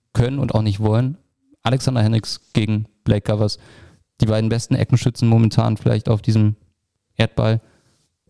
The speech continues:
Das wird einfach ein Hammerspiel mit auch Hammer-Torhütern,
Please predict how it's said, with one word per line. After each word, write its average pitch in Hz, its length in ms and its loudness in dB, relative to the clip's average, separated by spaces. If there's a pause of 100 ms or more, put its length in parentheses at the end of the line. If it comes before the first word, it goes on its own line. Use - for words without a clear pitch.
(440)
Das - 180 -2
wird 110 200 -4
einfach 104 220 -2
ein 101 100 -2
Hammerspiel 107 500 0
mit 104 300 -4
auch - 320 -6
Hammer-Torhütern, 123 1200 -2